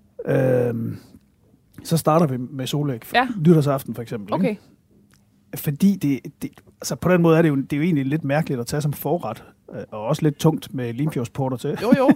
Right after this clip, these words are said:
Speaker 2: jo, bevares.
Speaker 1: <laughs> Men altså, øh, jeg var bare nødt til at få det med.
Speaker 2: Ja,
Speaker 1: Øh, i
Speaker 2: fordi
Speaker 1: mit, i mit sidste måltid,
Speaker 2: Ja.
Speaker 1: fordi jeg forbinder det med, altså udover, jeg synes, det smager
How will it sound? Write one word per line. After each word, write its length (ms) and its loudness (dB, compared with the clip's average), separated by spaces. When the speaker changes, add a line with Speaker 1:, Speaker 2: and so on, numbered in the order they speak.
Speaker 2:
jo, 140 2
bevares. 560 0
Speaker 1:
<laughs> 60 -14
Men 320 4
altså, 380 2
øh, 960 0
jeg 100 -2
var 60 0
bare 180 2
nødt 160 4
til 100 2
at 100 2
få 120 -4
det 80 -2
med. 140 0
Speaker 2:
Ja, 100 2
Speaker 1:
Øh, 100 -2
i 100 -4
Speaker 2:
fordi 140 0
Speaker 1:
mit, 160 -4
i 100 0
mit 160 0
sidste 240 0
måltid, 300 -2
Speaker 2:
Ja. 60 -8
Speaker 1:
fordi 300 -4
jeg 80 -4
forbinder 340 -2
det 100 -8
med, 440 -6
altså 260 -12
udover, 340 -2
jeg 40 -8
synes, 160 -6
det 100 -14
smager 240 -8